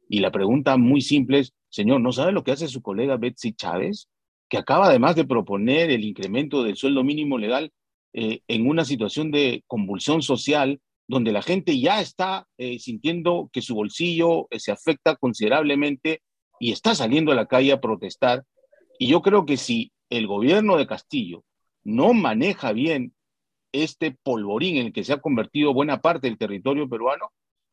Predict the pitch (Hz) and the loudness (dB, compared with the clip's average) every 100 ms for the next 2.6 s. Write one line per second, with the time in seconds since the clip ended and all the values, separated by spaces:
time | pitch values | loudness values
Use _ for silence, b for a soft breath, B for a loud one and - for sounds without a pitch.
0 | - 120 160 156 151 165 - 160 165 131 | -8 0 4 6 6 4 2 -4 -2 -4
1 | 113 101 101 143 185 - 113 107 - 190 | -4 -4 -2 -2 -4 -10 -10 -8 -2 0
2 | 175 139 170 170 214 262 | 0 0 -2 0 -4 -6